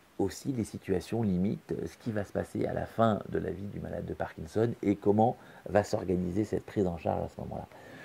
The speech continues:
Euh, donc, euh, le, le fait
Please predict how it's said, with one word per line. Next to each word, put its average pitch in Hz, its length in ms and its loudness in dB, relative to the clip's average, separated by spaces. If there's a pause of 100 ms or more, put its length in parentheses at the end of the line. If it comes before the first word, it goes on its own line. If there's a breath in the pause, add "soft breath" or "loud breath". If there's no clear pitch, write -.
(420 loud breath)
Euh, - 360 6
donc, 139 320 6 (460 loud breath)
euh, - 180 4
le, 90 260 0
le 107 140 4
fait - 480 2